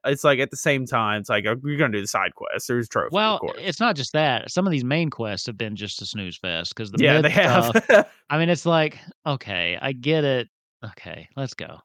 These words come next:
Speaker 2: let's go."
Speaker 1: The mid
Speaker 2: And
Speaker 1: stuff
Speaker 2: then
Speaker 1: is very much a drag.
Speaker 2: I'll be honest, some of the side quests I've been more interested in. Like,
Speaker 1: Mm-hmm.
Speaker 2: there was a side quest where we hunted down a special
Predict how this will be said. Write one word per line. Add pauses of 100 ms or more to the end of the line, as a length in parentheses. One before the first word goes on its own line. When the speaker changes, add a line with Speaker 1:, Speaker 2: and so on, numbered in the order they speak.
Speaker 2:
let's
go."
Speaker 1:
The
mid (160)
Speaker 2:
And
Speaker 1:
stuff
Speaker 2:
then
Speaker 1:
is
very
much
a
drag. (380)
Speaker 2:
I'll
be
honest,
some
of
the
side
quests
I've
been
more
interested
in. (640)
Like,
Speaker 1:
Mm-hmm.
Speaker 2:
there
was
a
side
quest
where
we
hunted
down
a
special